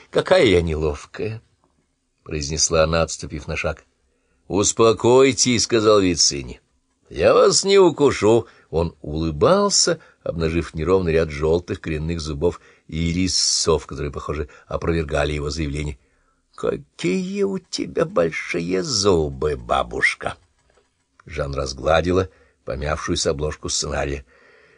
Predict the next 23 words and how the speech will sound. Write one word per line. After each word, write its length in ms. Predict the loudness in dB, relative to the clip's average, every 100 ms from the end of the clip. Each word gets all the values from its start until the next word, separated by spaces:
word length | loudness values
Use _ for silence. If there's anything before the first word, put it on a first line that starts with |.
| _
«Я 400 | -12 -2 2 4
насчет 760 | 4 4 2 0 -2 2 2 2
репетиции». 920 | -2 0 -2 0 0 2 2 2 -2 -4 _ _ _ _ _ _ -12
«Репетиции?» 1400 | -2 0 2 2 2 2 0 0 2 4 4 2 0 0 -6 _ _ _ _ _ _ -10
На 120 | -4
лице 340 | -2 0 0
Вицини 540 | -2 2 2 4 0 -2
появилась 580 | 0 2 2 2 0 -8 _ -8
недовольная 480 | -2 2 2 2 0
гримаса. 560 | 0 0 2 0 -2 -10 _ _
Без 200 | -8 -6
усов 400 | -4 -4 -2 -2
его 220 | -4 -8
губы 220 | -8 -10 -10
казались 440 | -8 -8 -4 -6
толще. 480 | -6 -10 -6 -6 -6 _ _ _ -16
Жан 260 | -2 -2
кивнула. 440 | -2 -6 -4 -6 -10 _ _ _ _ -10
«Вторник. 880 | 4 6 6 4 0 -2 -8 -10 _ _ _ _ _ _ _ _
Три 280 | 0 2 2
часа», — 500 | 2 0 2 4 4
сказала 440 | 4 2 4 4
она. 200 | 4 0